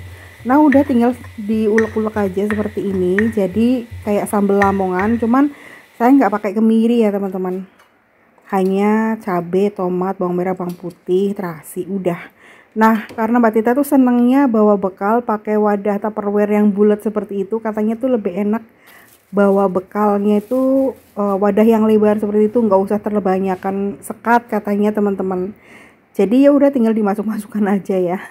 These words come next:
Nah, ini nasi gorengnya udah siap ya untuk anak-anak aja. Kalau saya mah gampang makannya nanti-nanti aja gitu. Dan mohon maaf kalau saya bikin video terlalu pagi,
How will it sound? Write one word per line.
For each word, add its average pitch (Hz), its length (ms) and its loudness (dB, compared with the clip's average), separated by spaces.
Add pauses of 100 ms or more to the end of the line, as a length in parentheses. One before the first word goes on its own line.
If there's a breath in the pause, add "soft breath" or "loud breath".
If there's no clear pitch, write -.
(520 loud breath)
Nah, 208 80 -2
ini 226 160 6
nasi 254 240 2
gorengnya 214 400 4
udah 226 580 2
siap 214 380 -2
ya 202 180 -2
untuk 208 240 -4
anak-anak 185 460 -8
aja. 202 100 -4
Kalau 214 220 0
saya 226 180 2
mah 247 160 2
gampang 214 640 -2
makannya 226 800 0 (380 loud breath)
nanti-nanti 208 560 2
aja 196 420 2
gitu. 180 540 -2
Dan 196 240 -2
mohon 202 180 0
maaf 220 300 -2
kalau 202 240 0
saya 208 240 0
bikin 196 260 -2
video 196 600 0
terlalu 196 320 0
pagi, 196 720 -2